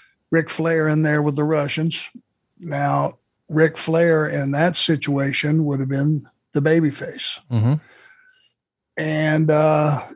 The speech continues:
Speaker 1: the Russians already had an ongoing angle going with Dusty. So when Dusty came down,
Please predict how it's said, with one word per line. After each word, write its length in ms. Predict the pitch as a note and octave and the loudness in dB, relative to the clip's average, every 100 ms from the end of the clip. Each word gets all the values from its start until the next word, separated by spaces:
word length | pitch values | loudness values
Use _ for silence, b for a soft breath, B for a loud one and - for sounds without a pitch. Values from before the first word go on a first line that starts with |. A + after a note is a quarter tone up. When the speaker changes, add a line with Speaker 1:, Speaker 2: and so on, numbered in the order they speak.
| _ _ - | _ _ -6
Speaker 1:
the 100 | D3 | -4
Russians 720 | C#3+ D3+ E3 - E3+ F3+ - | 0 2 2 2 4 2 0
already 500 | D3+ D3 D#3 D#3+ E3+ | -2 0 2 4 2
had 200 | D#3 D#3 | 2 0
an 100 | D#3 | 2
ongoing 640 | D#3 D#3 D#3 D3+ D3+ D#3 D#3 | 2 2 2 2 2 2 0
angle 540 | C#3 C#3+ C#3+ D3 A2+ _ - | -2 -2 0 -2 -4 _ -4
going 320 | C#3 C#3+ C#3+ | 0 2 2
with 160 | D3 C3+ | 2 2
Dusty. 440 | C3 B2+ - C3+ - | 0 -2 -10 -16 -12
So 240 | - C#3 | -8 -4
when 220 | C3+ C#3 | -2 0
Dusty 380 | C#3 F3 - G#3+ | 2 0 2 -2
came 360 | - E3+ C#3 C3 | 0 0 2 2
down, 560 | C3+ C#3+ B2+ B2+ A#2+ | 4 4 2 -2 -6